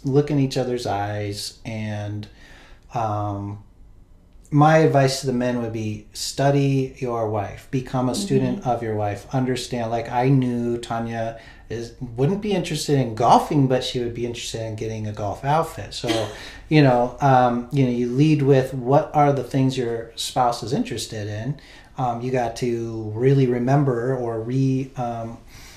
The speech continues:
Speaker 1: relearn who your spouse is. And the best way to do that is spend some time. So, and, and date could be, you know, let's just, like, when we put the kids to bed tonight, let's spend,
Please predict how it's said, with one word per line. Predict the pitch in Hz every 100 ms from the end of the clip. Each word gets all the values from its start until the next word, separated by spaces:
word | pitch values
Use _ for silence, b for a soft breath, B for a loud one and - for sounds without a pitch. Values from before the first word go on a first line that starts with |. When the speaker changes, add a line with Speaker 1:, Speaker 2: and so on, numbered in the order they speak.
| B B - 151 143
Speaker 1:
relearn | 143 135 143 135 131 - - - - - 143 151 160 135 120
who | 120 - 156 147
your | 131 127 117
spouse | - 127 113 -
is. | 147 117 - -
And | 135 123 117
the |
best | 113 139 139
way | 143
to |
do | 127
that | 131 127 127 - -
is | 120 -
spend | - 110
some | 113
time. | 104 - -
So, | 165 143 156
and, | 160 156 151
and | 135
date | 185 247 -
could | 196 160
be, | 170 156 156 B B B
you | 147 147
know, | 135 135 - 131
let's | 165 -
just, | 240 233 -
like, | 185 160 - -
when | 131 135 151
we | 147
put | 151 -
the | 143
kids | 143 139
to | - 147 -
bed | - 156
tonight, | 156 156 160 170 175 B B B
let's | 135 147
spend, | - - 143 147 147